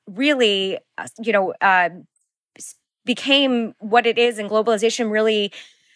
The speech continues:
became so prolific with the advent of the internet. And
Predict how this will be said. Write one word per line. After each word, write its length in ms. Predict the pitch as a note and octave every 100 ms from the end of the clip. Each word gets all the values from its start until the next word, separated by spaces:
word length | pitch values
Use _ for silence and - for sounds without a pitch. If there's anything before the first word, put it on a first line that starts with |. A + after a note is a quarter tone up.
| _ _ _ _ G#3+
became 440 | B3 A#3 C#4+ D4+
so 180 | - B3+
prolific 640 | - A#3+ C#4 - C4+ G#3+ G#3
with 280 | G3+ B3 B3+
the 120 | C4+
advent 340 | G3+ G#3+ A3+
of 140 | G3+ F#3+
the 100 | D#3
internet. 440 | C4+ G#3+ B2 - -
And 440 | G#3 G3+ G3+ G3+